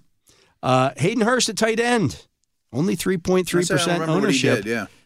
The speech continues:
Speaker 1: Uh, he was only three thousand dollars. Well, we got fifteen point one points out of
Speaker 2: Okay,
Speaker 1: him.
Speaker 2: nice.
Speaker 1: Uh, five catches for forty-one yards and a touchdown.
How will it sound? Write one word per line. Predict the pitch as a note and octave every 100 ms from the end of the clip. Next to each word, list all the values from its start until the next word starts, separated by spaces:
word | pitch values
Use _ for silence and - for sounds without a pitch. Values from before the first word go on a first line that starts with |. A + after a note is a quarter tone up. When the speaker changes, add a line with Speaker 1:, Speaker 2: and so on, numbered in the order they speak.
| -
Speaker 1:
Uh, | A#2+ B2 B2
he | D3+
was | D3
only | E3 D#3+
three | E3 D#3
thousand | D#3+ D#3 D3 D3
dollars. | C#3+ D#3+ C#3+
Well, | D3+
we | A3+ C#4+
got | G#3+
fifteen | - F3+ - E3 D3
point | D3+ D3
one | C3 C3+
points | A#2+ C3+ D3 -
out | G#2
of | G2+
Speaker 2:
Okay, | G#2
Speaker 1:
him. | G2+ C4+ - _ D3+
Speaker 2:
nice. | G#3+ F4
Speaker 1:
Uh, | A2+ G#2+
five | G#2 D3+ E3+ D3+
catches | D#3+ D#3 D#3
for | -
forty-one | B2+ D3 C#3+ C3 B2+
yards | A#2+ A#2 A#2
and | G#2+
a |
touchdown. | - A#2 - B2+ C#3+